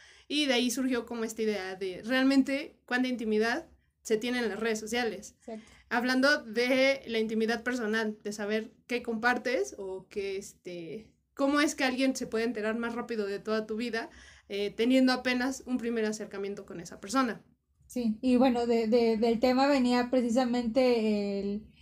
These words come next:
Speaker 2: si tú estás conociendo a alguien y llevas, a lo mejor es la primera vez que, que lo ves y te pregunta de pronto dónde, dónde puedes seguir en contacto contigo,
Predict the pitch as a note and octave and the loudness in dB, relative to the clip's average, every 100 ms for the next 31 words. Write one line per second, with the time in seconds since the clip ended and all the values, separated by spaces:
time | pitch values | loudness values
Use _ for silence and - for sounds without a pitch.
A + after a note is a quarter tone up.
0 | - B3 B3+ B3 C4+ C4+ D4 C4+ A3+ B3+ | -4 0 4 4 4 4 2 2 2 2
1 | B3 B3+ B3 B3 B3+ B3 A#3+ A3 A3 A3 | 4 4 4 4 4 2 2 4 6 6
2 | A#3 A#3 - _ _ _ _ _ - A#3+ | 4 0 -10 _ _ _ _ _ 2 6
3 | A#3+ A#3 C#4 C4 B3+ C4 B3+ A#3 A#3+ B3 | 6 6 8 8 8 6 4 4 6 6
4 | A#3+ B3 B3 B3 A3 - G#3+ G3+ G3+ A#3+ | 6 4 4 2 2 0 2 4 6 6
5 | E4 - - _ _ - A#3 A3+ A3 A3 | 6 2 -14 _ _ 0 4 4 6 8
6 | G#3+ G#3+ G#3+ A3 A3 A3+ A3 B3 A3+ A3 | 8 6 4 4 6 6 4 6 6 6
7 | A3 A3 A#3 A3+ A3 A3 - A3+ A#3+ A#3+ | 6 6 6 6 6 4 2 2 4 2
8 | A#3+ A#3+ A#3 A3 G#3 A3 A3 A3 A3 G#3 | 2 2 2 2 6 6 6 6 4 2
9 | A3 A#3+ A3+ G#3 G3+ A3 A#3+ C#4+ | 2 0 0 0 2 2 2 -2